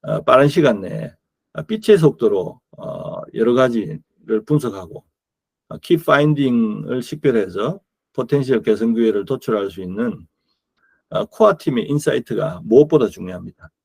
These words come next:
또 이를 실행하기 위해서는, 어, 실력 있는 전문가 풀이, 어, 중요합니다. 어, 그래서, 어, 코어 팀에도 전문가 풀에도 지속적으로, 어, 성공의 경험이 있는 분들이,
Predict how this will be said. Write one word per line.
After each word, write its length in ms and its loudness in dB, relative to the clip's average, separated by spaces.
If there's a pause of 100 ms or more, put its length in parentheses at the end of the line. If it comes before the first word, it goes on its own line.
(1040)
또 160 6
이를 260 8
실행하기 580 2
위해서는, 680 -4
어, 80 -10
실력 380 -2
있는 240 -2
전문가 400 -4
풀이, 480 -10
어, 140 -12
중요합니다. 760 -14 (1000)
어, 240 -8
그래서, 500 4
어, 800 -8
코어 280 0
팀에도 520 -6
전문가 480 0
풀에도 600 -4 (140)
지속적으로, 880 0 (400)
어, 160 -10
성공의 520 0
경험이 440 -2
있는 360 -4
분들이, 460 -8